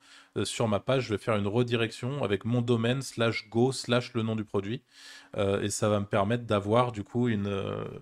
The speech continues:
une, de la visibilité, parce qu'après, sur le plugin, on peut voir le nombre de hits qu'il y a eu sur le, sur le lien. Donc, on voit, en fait, combien de personnes ont cliqué, euh, combien de personnes sont passées par la redirection. C'est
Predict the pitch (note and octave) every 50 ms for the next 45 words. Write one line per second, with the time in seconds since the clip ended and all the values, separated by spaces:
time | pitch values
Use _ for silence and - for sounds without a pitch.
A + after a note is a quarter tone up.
0 | - - - A2+ G#2+ A2+ A#2 A2 A#2 A#2 A#2+ B2 A#2+ A#2 A#2 - E3+ E3 - -
1 | - - - C#3+ C3 - - C3 A#2+ - - A#2+ A2 G#2+ C3+ D3 C3+ A#2 - A2+
2 | G2+ A2 B2 B2 A#2 A2 A2+ A2+ A#2 A2 A2+ A2 - C#3 C#3 C3+ - - - A#2
3 | G#2+ A2 A2+ - - - G#2+ G2+ G2+ G2 G2 G2 G2 G2 G2 G2 G2 G2+ G2+ -
4 | A#2 B2 _ _ _ - - - - - _ - - - B2 A2+ A2+ A2 A2 A2
5 | A2 A2 G#2+ G2+ - A2+ G#2+ G2+ G#2+ B2 B2+ A#2+ - C3+ B2+ - - - - B2
6 | A#2+ A#2+ A#2+ A#2 A#2+ A2+ - - B2 A2+ G#2+ G#2 - - A#2 - - B2 B2 B2+
7 | B2+ B2 - - - - - _ _ - - G2 G2+ G2+ G2+ G2+ - - A#2+ A#2+
8 | A#2+ A#2 A#2+ - A#2 - - B2+ - - A2+ - - B2+ A#2+ - - B2 - B2
9 | A2 G#2 G#2+ G#2+ G2+ G2+ G#2 G2+ F#2+ - - - B2 B2+ _ - - - - -
10 | - - - - - - - B2+ C3+ B2+ -